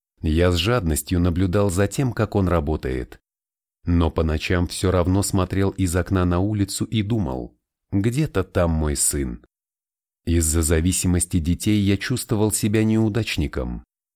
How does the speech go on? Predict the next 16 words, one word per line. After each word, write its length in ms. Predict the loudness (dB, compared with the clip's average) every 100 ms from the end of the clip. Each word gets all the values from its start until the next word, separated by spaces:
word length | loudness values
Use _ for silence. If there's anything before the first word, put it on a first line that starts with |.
| _
Я 300 | 0 2 4
был 200 | 2 0
знаменитым 760 | 2 2 2 2 0 2 0 2
в 40 |
реабилитационных 1080 | 2 2 2 2 0 -2 0 0 2 0 0
кругах. 520 | -4 -2 -2 -4 -10 -18 _ _ _ _ _ 0
Так 240 | 0 2
много 380 | 0 0 2 2
людей 380 | 0 0 0 2
говорили 520 | 0 0 2 2 2
мне: 420 | 2 2 0 -2 -8 _ _ _
«Ты 160 | -2 0
спас 440 | -2 -4 -4 -2
мне 260 | 0 0 0
жизнь» 560 | -2 -2 -4 -6 -10 _ _ _
или 580 | 0 0 0 -2 -4